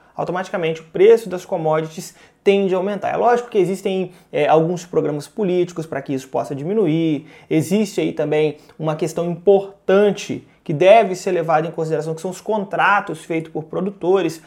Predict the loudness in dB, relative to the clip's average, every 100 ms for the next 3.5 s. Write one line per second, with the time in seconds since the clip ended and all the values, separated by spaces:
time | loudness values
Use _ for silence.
0 | -16 -6 -4 -2 -4 -2 -2 -2 -4 -2
1 | 0 0 -2 -4 -4 -8 -12 -4 -2 0
2 | -2 -2 -4 -4 -4 -2 0 2 2 -2
3 | -8 0 2 2 0